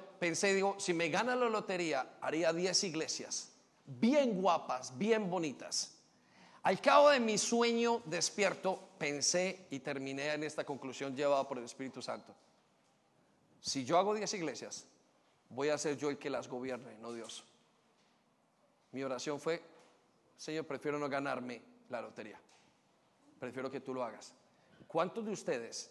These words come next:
cuántas personas simplemente por amor a lo material se desvían de los propósitos de Dios? Yo he visto gente que consiguió esposo, se desviaron de Dios.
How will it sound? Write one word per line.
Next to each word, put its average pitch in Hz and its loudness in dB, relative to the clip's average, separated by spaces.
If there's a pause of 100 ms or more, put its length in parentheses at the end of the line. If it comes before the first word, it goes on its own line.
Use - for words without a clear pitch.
(160)
cuántas 156 -6
personas 127 -8 (400)
simplemente 202 -4 (340)
por 135 2
amor 147 2
a 202 2
lo 190 -2
material 160 -2 (560)
se - -6
desvían 139 -4 (380)
de 123 -8
los 123 -8
propósitos 120 -8
de 113 -8
Dios? 101 -16 (1300)
Yo 135 -4
he 151 0
visto 165 0
gente 180 -2
que 147 -4
consiguió 135 -4
esposo, 214 -2 (2250)
se - -4
desviaron 135 -2
de 135 -4
Dios. 123 -10